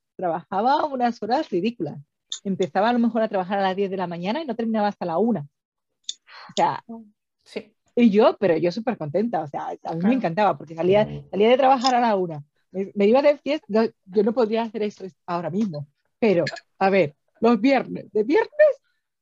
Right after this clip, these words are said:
Speaker 1: esto era, pasaba desde los viernes hasta los domingos, ¿no? Yo empezaba a trabajar un domingo a las seis,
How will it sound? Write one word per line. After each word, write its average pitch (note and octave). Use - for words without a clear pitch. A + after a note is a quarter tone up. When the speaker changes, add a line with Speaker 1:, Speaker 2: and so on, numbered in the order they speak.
Speaker 1:
esto D4+
era, A4
pasaba B3+
desde G#3+
los G3
viernes A4
hasta A#3+
los F3+
domingos, E3+
¿no? A#3+
Yo G3
empezaba A3+
a F4
trabajar D4
un A#3
domingo G3
a F#3
las E3
seis, C4